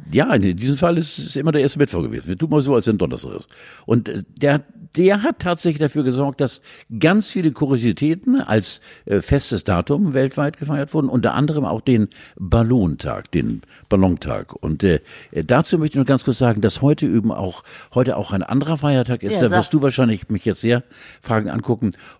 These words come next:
Speaker 1: Heute ist der Tag des südvietnamesischen Ziehhundes.
Speaker 2: Und wa-, was macht
Speaker 1: Ich
Speaker 2: der?
Speaker 1: wollt's, ich wollt's nur
Speaker 2: Einfach
Speaker 1: sagen.
Speaker 2: nur so.
Speaker 1: Ich hab keine Ahnung, ja. Also ich versuche auch gar nicht, ihn,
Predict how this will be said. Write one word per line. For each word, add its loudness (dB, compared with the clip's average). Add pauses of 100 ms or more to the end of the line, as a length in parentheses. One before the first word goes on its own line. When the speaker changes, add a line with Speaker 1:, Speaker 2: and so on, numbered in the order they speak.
Speaker 1:
Heute 4
ist -2
der 2
Tag -4
des 0 (200)
südvietnamesischen 0
Ziehhundes. -6 (240)
Speaker 2:
Und -12
wa-, -8
was -10
macht -6
Speaker 1:
Ich 2
Speaker 2:
der? 0
Speaker 1:
wollt's, 0 (440)
ich -8
wollt's -
nur 2
Speaker 2:
Einfach 4
Speaker 1:
sagen. 2
Speaker 2:
nur 0
so. -6
Speaker 1:
Ich -6
hab 2
keine 2
Ahnung, -8
ja. -12 (280)
Also 2
ich -6
versuche 0
auch -4
gar 2
nicht, 0
ihn, 4